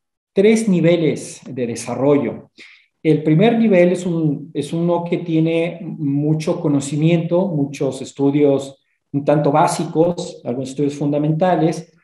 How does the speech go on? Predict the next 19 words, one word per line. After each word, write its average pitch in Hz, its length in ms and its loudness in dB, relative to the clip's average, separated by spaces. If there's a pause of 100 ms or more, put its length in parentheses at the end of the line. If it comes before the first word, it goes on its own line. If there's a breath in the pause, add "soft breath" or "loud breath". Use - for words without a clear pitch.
(260 soft breath)
y, 220 380 2
eh, 165 420 2
en 185 80 4
ese 214 200 0
primer 196 380 0
nivel, 190 440 0
eh, 147 440 0
que 143 120 -6
es - 240 -10
la 131 280 -4
imagen 139 540 -2
que 131 80 -8
ustedes 127 300 -6
ven 131 280 -2
al 113 120 -8
lado 120 180 -4
izquierdo, 165 800 0
es 120 280 -6
donde 117 500 -2